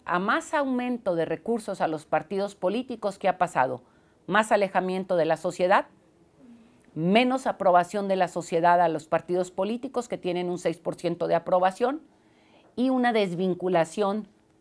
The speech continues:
de la, vamos a poner, del producto de los partidos políticos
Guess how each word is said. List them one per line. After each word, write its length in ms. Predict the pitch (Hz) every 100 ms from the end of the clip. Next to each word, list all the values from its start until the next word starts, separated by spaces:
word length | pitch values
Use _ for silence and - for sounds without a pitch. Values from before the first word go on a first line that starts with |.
| _
de 380 | - 120 147 233
la, 260 | 311 277 262 _ _ _ _ -
vamos 220 | 156 180
a 100 | 175
poner, 300 | 175 196 202 _ _ _ _
del 260 | - 165 202
producto 640 | - 202 196 277 269 214
de 80 | 185
los 180 | 160 -
partidos 480 | 156 - 185 202 208
políticos 720 | 233 226 233 247 - 302